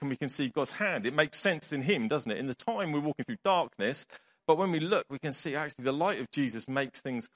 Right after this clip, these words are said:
clear. We can see how his hand is upon everything and how actually he's bringing everything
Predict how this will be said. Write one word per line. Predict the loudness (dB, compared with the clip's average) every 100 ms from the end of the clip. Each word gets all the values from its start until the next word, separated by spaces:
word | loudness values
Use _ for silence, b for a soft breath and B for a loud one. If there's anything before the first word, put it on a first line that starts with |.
| -6
clear. | -4 -4 -6
We | -6
can | -6
see | -2 -2 -2
how | 2 4 4 2 _ _
his | -4 -2
hand | 4 6 8 6 4 -4 _ _
is | 2 2
upon | 2 4 6 6 2 -6 _ _ 4
everything | 6 6 4 2 2 _ _ _ _ _ _ -12 -2
and |
how | 4 8 8
actually | 6 2 -2
he's | -2 -2
bringing | -2 0 2
everything | 2 2 -2 -2 -2